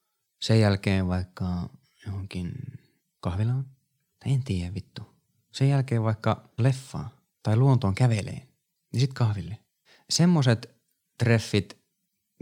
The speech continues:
missä niinku tehdään eri asioita. Käydään eri paikoissa.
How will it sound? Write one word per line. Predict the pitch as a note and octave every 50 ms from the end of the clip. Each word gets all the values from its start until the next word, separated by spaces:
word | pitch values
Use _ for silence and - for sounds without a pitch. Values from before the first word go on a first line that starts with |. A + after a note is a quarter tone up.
| -
missä | - B1 B1 A#1+ E2+ G#2 G#2 G2+ G2 - - G#2+
niinku | G2+ G2 G2 F#2 - G2 F#2+ E2+ - - _ _ _ _ _ _ _ _ _ _
tehdään | - C3+ B2+ C3 A#2+ A2 G#2 F#2+ F2+ E2 E2+ F#2 - _ _ _ _ _ _ _ _ _ _ _
eri | A2+ A2 G#2 G2
asioita. | F2 F2+ - - - A2+ - - _ _ _ _ _ _ _ _ _ _ _ _ _ _ _ _ _ _
Käydään | - A2 A2 G#2+ G2 G2
eri | F#2 F2+ F2+
paikoissa. | - E2+ D#2 D#2 - - - - - - - -